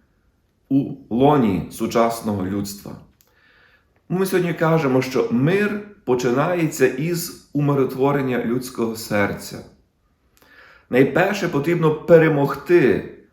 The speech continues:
зло, перемогти війну у власному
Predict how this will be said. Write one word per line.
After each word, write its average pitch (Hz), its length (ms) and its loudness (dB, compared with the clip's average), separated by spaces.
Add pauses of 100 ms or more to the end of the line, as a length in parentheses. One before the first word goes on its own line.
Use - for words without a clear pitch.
зло, 139 760 -2 (100)
перемогти 135 580 4
війну 147 520 2
у 147 260 0 (600)
власному 165 560 2